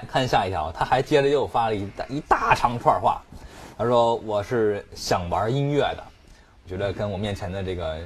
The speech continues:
学士同学非常像啊，然后穿一 Hard Rock Guitar Company，就非常是一个音乐活跃分子啊，想玩音乐。然后刚刚买了这 Hi-Fi 音响，却发现呢，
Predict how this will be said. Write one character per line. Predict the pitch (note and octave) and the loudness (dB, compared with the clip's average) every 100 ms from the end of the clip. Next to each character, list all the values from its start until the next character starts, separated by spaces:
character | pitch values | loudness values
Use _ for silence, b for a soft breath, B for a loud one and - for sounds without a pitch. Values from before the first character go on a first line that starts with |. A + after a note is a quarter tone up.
| B2+ A2 | -12 -12
学 | - | -8
士 | A#2 | -6
同 | F#2+ F#2+ | -6 -8
学 | F2+ | -6
非 | G#2 | -6
常 | G2 F#2+ | -6 -4
像 | - - - | -2 -2 -6
啊， | - G2+ | -16 -12
然 | F2+ | -12
后 | |
穿 | F2 G#2 F#2+ | -10 -8 -6
一 | |
Hard | F2 G2 G2 | -4 -4 -4
Rock | E2 D#2 - - | -4 -8 -12 -10
Guitar | F#2 - F#2+ E2 | -8 -4 -4 -4
Company， | - E2+ E2+ D#2 | -10 -14 -14 -14
就 | G2 | -12
非 | - G#2+ | -8 -6
常 | G2+ - B B B | -6 -10 B B B
是 | B2 | 0
一 | |
个 | B2 | 2
音 | A#2+ D#3+ F#3 | 2 2 4
乐 | D#3+ | 4
活 | A2 A#2+ | 4 0
跃 | B2 | 2
分 | C3 A2 | 0 -2
子 | F#2 | -4
啊， | D#2+ F2+ E2+ D2+ B B B B | -4 0 0 -2 B B B B
想 | - G#2 | -4 2
玩 | B2+ | 2
音 | E3 | 4
乐。 | D#3+ - | 2 2
然 | F#2 | -2
后 | G2 | -2
刚 | C#3+ | 2
刚 | D3 | 2
买 | C#3 D#2 F#2 | 2 -2 -2
了 | |
这 | G2+ | 0
Hi-Fi | D3 C#3+ D3+ | 2 4 4
音 | D#3+ | 2
响， | C#3+ - - F#2+ G2+ | 0 -2 0 -4 -2
却 | C#3+ | 0
发 | E3 F#3 | 4 4
现 | E3+ C#3 | 4 2
呢， | A2+ | 2